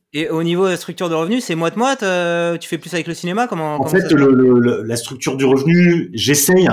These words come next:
Speaker 2: d'arriver à un moite-moite. Et puis après,
Speaker 1: Ouais.
Speaker 2: sur l'activité, euh, de coaching, j'essaye aussi de divertir, euh, de diversifier, pardon, les, les, les sources de revenus,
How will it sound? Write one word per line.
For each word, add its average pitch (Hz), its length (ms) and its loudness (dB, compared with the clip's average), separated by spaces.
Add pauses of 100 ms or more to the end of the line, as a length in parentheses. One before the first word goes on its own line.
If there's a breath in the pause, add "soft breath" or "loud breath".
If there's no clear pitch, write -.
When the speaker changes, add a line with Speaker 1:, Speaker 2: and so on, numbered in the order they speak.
(100)
Speaker 2:
d'arriver 123 340 0
à 135 60 2
un 127 60 2
moite-moite. 139 760 0
Et 113 80 -6
puis - 140 -6
après, 139 240 -2
Speaker 1:
Ouais. 151 60 2
Speaker 2:
sur - 280 -4
l'activité, 123 680 0
euh, 147 160 4 (320 loud breath)
de 110 100 -2
coaching, 127 420 -2
j'essaye 131 560 0
aussi 165 400 -2
de 117 120 0
divertir, 127 800 -4 (420 loud breath)
euh, 104 100 -4
de 110 120 0
diversifier, 139 640 -4
pardon, 123 320 -2
les, 107 220 0
les, 101 220 -2
les 104 100 -6
sources 107 240 -14
de 113 80 -2
revenus, 135 440 0